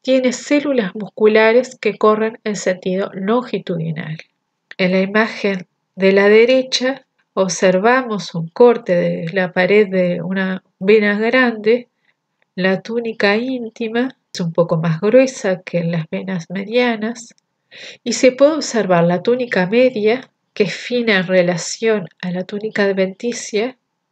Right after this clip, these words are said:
y el componente muscular de la adventicia que es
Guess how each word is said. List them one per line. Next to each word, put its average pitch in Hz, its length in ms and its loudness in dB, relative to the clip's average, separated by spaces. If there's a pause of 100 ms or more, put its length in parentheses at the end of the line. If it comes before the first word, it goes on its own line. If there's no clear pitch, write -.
(340)
y 233 140 2
el 226 140 0
componente 254 680 2
muscular 247 880 0 (360)
de 226 100 2
la 220 100 4
adventicia 214 840 -2
que 220 220 4
es - 260 -4